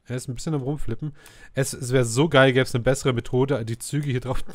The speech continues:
<laughs> die Züge hier drauf zu st-, ah! Nee, auch nicht. Wahrscheinlich, wisst ihr was? Ja, ja, ich hab's schon verstanden, du magst es nicht.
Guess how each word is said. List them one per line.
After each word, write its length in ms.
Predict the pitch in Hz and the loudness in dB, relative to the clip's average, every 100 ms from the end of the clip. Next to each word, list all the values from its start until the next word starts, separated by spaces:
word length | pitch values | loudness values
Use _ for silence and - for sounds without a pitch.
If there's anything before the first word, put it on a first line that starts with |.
| - - - - 52 | -6 -4 -4 -6 -8
<laughs> 600 | 50 - 120 98 101 - | -8 -6 -8 -8 -10 -8
die 120 | 135 | -8
Züge 180 | - 143 | -2 0
hier 140 | 143 | 2
drauf 220 | 139 135 139 | 4 2 2
zu 100 | 135 | 2
st-, 100 | 190 | 8
ah! 300 | 254 202 - _ _ _ _ _ _ _ _ _ - | 8 8 -8 _ _ _ _ _ _ _ _ _ -12
Nee, 160 | 104 90 | -10 -10
auch 100 | - | -16
nicht. 160 | - - _ - _ _ _ _ _ _ _ _ _ | -18 -20 _ -20 _ _ _ _ _ _ _ _ _
Wahrscheinlich, 520 | 127 - 147 190 - - | -4 2 4 4 0 -6
wisst 400 | 117 117 113 127 | -4 -2 -2 -2
ihr 80 | 139 | 0
was? 260 | 135 175 - - - - - - - | 0 -4 -10 -20 -20 -20 -20 -20 -16
Ja, 280 | - 127 180 | 0 8 10
ja, 240 | 180 196 180 | 12 12 10
ich 100 | 175 | 6
hab's 100 | - | 4
schon 120 | 175 | 0
verstanden, 340 | 165 135 165 | 2 2 2
du 60 | 131 | 2
magst 220 | 120 135 | 0 -2
es 120 | 123 | -6
nicht. 180 | 107 | -8